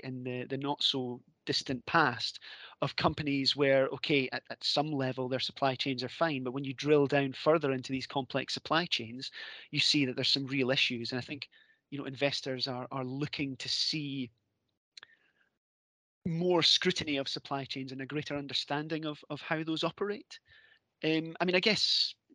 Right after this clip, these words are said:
t-, to bring it back to, to how we do it at Greenbank, I mean, we use a thematic investment approach and we have eight sustainable development themes. Um, these eight themes cover a variety of environmental and, and social,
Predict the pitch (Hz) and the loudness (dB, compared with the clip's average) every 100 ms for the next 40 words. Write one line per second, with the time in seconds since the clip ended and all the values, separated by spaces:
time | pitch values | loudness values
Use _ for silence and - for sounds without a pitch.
0 | _ - _ - - - 147 131 143 139 | _ -20 _ -16 -12 -4 -4 2 2 2
1 | - 135 - 139 143 135 127 139 131 131 | -4 -10 -6 -4 -4 -4 -2 -2 -2 -4
2 | 143 185 202 135 117 117 143 151 180 170 | -4 -2 0 -2 -2 -4 -4 0 6 6
3 | 143 - 139 147 - - 139 139 131 131 | 4 -4 0 0 0 -4 0 0 0 -6
4 | - - 139 - 135 131 135 - 143 143 | -10 -6 -6 -4 -4 -2 -2 0 2 2
5 | - - _ _ - - - 147 143 139 | -2 -14 _ _ -6 -4 0 2 2 4
6 | 147 151 151 143 - 196 226 - - - | 6 4 0 -6 -6 -6 -12 -16 -16 -20
7 | - - - _ 139 139 139 - 147 190 | -20 -20 -20 _ 2 2 0 -8 -4 -2
8 | 165 135 _ _ _ _ - 160 - - | -2 -6 _ _ _ _ -2 -2 -4 -8
9 | 175 151 123 139 - - 139 135 123 127 | -6 -4 -6 -6 -6 -4 -2 0 -2 -6
10 | 127 131 123 - 127 127 127 135 131 131 | 0 0 0 -4 -4 -6 0 2 2 0
11 | 131 - 127 120 120 131 127 - 117 120 | -2 -2 -6 -6 -6 -4 0 0 0 -6
12 | 113 | -10